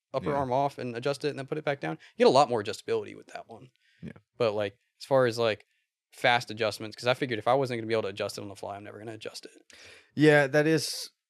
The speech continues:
Speaker 2: I, I do agree with that. And then I think with having the F D F kit that I have, I can do all that on the fly now, which is gonna be amazing. I didn't, I wasn't able to with the G K Tech stuff. Uh, and there was always scenarios at the track where, like, I wanted to make the most minor adjustment, but I'm like,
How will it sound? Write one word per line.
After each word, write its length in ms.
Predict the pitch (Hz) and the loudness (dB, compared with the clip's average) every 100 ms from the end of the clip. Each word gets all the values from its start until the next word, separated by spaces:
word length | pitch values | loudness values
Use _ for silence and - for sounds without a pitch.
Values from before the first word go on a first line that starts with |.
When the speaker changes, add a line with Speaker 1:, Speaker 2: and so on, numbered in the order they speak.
| _ - | _ 0
Speaker 2:
I, 300 | 160 156 156 | 0 2 2
I 40 | |
do 180 | 156 143 | 4 2
agree 200 | 113 113 | 2 -4
with 120 | 104 | -2
that. 140 | 110 107 | -4 -2
And 100 | 120 | -2
then 420 | 117 110 107 - - _ _ _ _ - - | -2 -4 -6 -10 -16 _ _ _ _ -18 -8
I 100 | 123 | -6
think 300 | - 147 - | -2 -4 -2
with 360 | 123 120 - - 120 | 0 0 -2 -14 -6
having 300 | 123 117 110 | -2 -2 -4
the 80 | |
F 120 | 113 - | -6 -6
D 140 | 101 | -4
F 140 | 98 | -4
kit 160 | - 127 | -6 -6
that 100 | 107 | -2
I 80 | 113 | -2
have, 320 | 117 123 127 _ - | 0 -2 -4 _ -12
I 80 | |
can 180 | 101 104 | -8 -6
do 220 | 101 104 107 | -2 2 4
all 220 | 113 113 | 4 4
that 260 | 117 120 - | 2 0 -6
on 120 | 104 | -8
the 60 | 92 | -8
fly 260 | - 90 98 | -4 -4 -4
now, 300 | 104 120 123 | -4 -8 -8
which 220 | 98 92 | -10 -10
is 80 | 92 | -10
gonna 140 | 101 95 | -10 -8
be 200 | 98 - | -8 -8
amazing. 500 | 90 85 90 107 117 | -6 -6 -6 -8 -8
I 40 | 98 | -6
didn't, 220 | 98 95 - | -6 -6 -6
I 120 | 98 | -4
wasn't 280 | 98 98 98 | -4 -4 -4
able 180 | 98 104 | -4 -4
to 160 | 117 110 | -4 -6
with 80 | |
the 60 | 104 | -8
G 180 | 90 98 | -12 -12
K 180 | 98 90 | -10 -8
Tech 240 | 92 92 | -8 -8
stuff. 280 | - 113 117 _ _ _ _ _ - | -8 -8 -8 _ _ _ _ _ -4
Uh, 200 | 98 90 | -2 -2
and 100 | 101 | 0
there 80 | 110 | 2
was 120 | 113 | 6
always 360 | 135 147 123 - | 6 6 4 -2
scenarios 580 | - 110 113 107 98 | -6 -2 -2 -2 -4
at 100 | 101 | -6
the 60 | 92 | -8
track 380 | - 101 92 - | -4 -4 -4 -6
where, 80 | 87 | -8
like, 140 | 87 | -6
I 80 | 101 | -4
wanted 280 | 110 117 104 | -4 -4 -4
to 60 | 95 | -4
make 340 | 101 104 - | -2 -4 -8
the 100 | 101 | -6
most 260 | 98 98 98 | -4 -6 -6
minor 400 | 92 101 98 87 | -4 -4 -4 -6
adjustment, 500 | 85 101 - 78 - | -6 -8 -8 -16 -16
but 100 | 90 | -20
I'm 120 | 90 | -20
like, 260 | 92 _ | -20 _